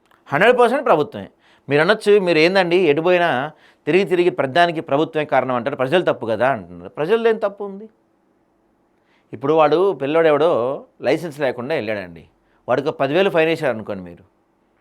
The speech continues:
వాడు ఇంకోసారి పట్టుకుంటాడా కారు? ఇంకోసారి పట్టుకుంటాడా? హెల్మెట్ లేకుండా వెళ్తే వాడికి ఒక ఐదు వేలు ఫైన్ వేశారు అనుకోండి, వాడు ఏం చేస్తాడు?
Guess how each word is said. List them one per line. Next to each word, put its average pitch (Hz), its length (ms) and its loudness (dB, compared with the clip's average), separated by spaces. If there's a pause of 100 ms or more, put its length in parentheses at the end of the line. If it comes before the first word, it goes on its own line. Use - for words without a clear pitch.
(300)
వాడు 131 140 0
ఇంకోసారి 143 300 -2
పట్టుకుంటాడా 135 440 -2
కారు? 123 300 -4 (1300)
ఇంకోసారి 170 300 2
పట్టుకుంటాడా? 190 560 2 (760)
హెల్మెట్ 202 300 2
లేకుండా 190 320 2
వెళ్తే 180 140 2
వాడికి 190 200 4
ఒక 143 80 -2
ఐదు 170 200 4
వేలు 202 160 4
ఫైన్ 180 200 2
వేశారు 165 220 0
అనుకోండి, 117 460 -4 (440)
వాడు 123 120 0
ఏం 165 120 -2
చేస్తాడు? 156 380 -4